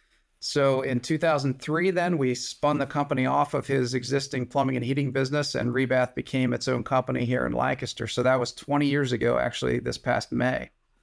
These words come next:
And, uh, so that's, that's how I got into the business, sort of in a roundabout way. Um,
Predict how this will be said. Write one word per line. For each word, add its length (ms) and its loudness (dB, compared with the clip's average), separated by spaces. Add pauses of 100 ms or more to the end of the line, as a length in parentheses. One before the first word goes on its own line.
(480)
And, 360 0
uh, 260 0
so 160 -2
that's, 320 0
that's 240 0
how 100 2
I 100 2
got 180 0
into 160 0
the 100 -2
business, 320 -2
sort 220 2
of 80 0
in 80 0
a 60 2
roundabout 520 2
way. 460 2 (100)
Um, 400 0